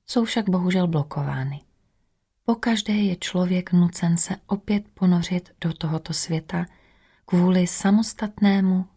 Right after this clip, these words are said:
vědomému, duchovnímu zrání jeho osobnosti. A čím je takový čistý list vědomí nové osobnosti přece jen dobrý?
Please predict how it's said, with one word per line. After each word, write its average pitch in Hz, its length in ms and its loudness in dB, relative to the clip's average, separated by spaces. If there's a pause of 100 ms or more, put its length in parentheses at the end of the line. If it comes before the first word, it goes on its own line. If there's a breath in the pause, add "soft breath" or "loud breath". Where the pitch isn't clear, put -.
vědomému, 170 800 0 (440 soft breath)
duchovnímu 202 680 4
zrání 160 580 0
jeho 147 200 -6
osobnosti. - 840 -6 (1300)
A 143 300 -2
čím 165 260 4
je 165 80 2
takový 170 400 -4
čistý 170 500 -2
list 165 440 -4 (140)
vědomí 165 420 2
nové 160 300 0
osobnosti 160 840 -2
přece - 340 -2
jen 143 180 -2
dobrý? 208 440 -2